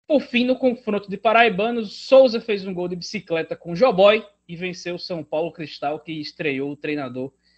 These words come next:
Celinho Silva. O Dino tá on e também tá no mata-mata da Série D. Na liderança, o Retrô tem vinte e sete pontos, seguido pelo Souza, que tem vinte e três, completa o G quatro e Casa com vinte pontos, e o Mecão, que tem dezoito.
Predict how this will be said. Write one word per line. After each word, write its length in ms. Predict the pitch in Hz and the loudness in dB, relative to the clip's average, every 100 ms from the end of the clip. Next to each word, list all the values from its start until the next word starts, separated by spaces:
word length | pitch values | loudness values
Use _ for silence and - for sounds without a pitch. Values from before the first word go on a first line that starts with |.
| _ _ | _ _
Celinho 560 | - - 185 165 220 247 | -16 -2 -2 0 -4 -4
Silva. 640 | - - 190 208 127 107 _ _ | -6 -6 -4 -4 -6 -12 _ _
O 80 | 131 | -12
Dino 280 | 139 175 185 | -10 -10 -2
tá 260 | 214 160 | 0 2
on 180 | 156 196 | 0 -2
e 60 | 196 | -4
também 340 | 190 151 170 | -6 -6 -6
tá 140 | 185 | -8
no 120 | 180 160 | -8 -4
mata-mata 640 | 170 190 151 147 160 156 | -4 -4 -4 -4 -6 -4
da 140 | 151 | -6
Série 320 | 180 202 202 175 | -6 -6 -4 -4
D. 340 | 127 147 147 _ _ _ - | -4 -6 -6 _ _ _ -6
Na 120 | 147 | -2
liderança, 420 | 175 180 175 196 | 0 2 0 0
o 40 | 214 | -2
Retrô 260 | 196 180 | -2 -4
tem 140 | 185 170 | -6 -6
vinte 240 | 170 247 | -8 -10
e 20 | |
sete 260 | - 190 - | -4 -4 -6
pontos, 320 | 160 240 - | -8 -8 -8
seguido 240 | 196 170 160 | -8 -8 -8
pelo 200 | 175 156 | -8 -8
Souza, 400 | - 180 196 190 | -4 -2 -2 -6
que 80 | |
tem 100 | 156 | -8
vinte 160 | 147 165 | -8 -12
e 60 | _ | _
três, 520 | 165 208 226 - _ _ - | -4 -4 -6 -18 _ _ -6
completa 480 | 220 196 196 185 185 | -6 -2 -2 -2 -2
o 80 | 175 | -4
G 160 | 180 | -4
quatro 360 | 180 147 147 180 | -2 -2 -2 -6
e 40 | 180 | -4
Casa 320 | 160 147 156 | -4 -4 -6
com 200 | 170 156 | -10 -10
vinte 200 | 196 _ | -12 _
pontos, 300 | 233 240 247 | -8 -8 -6
e 60 | |
o 40 | 233 | -2
Mecão, 420 | 233 226 208 202 | 0 0 -4 -8
que 80 | - | -8
tem 140 | 202 | -4
dezoito. 680 | 208 220 139 151 165 147 | 0 0 -2 -2 -2 -2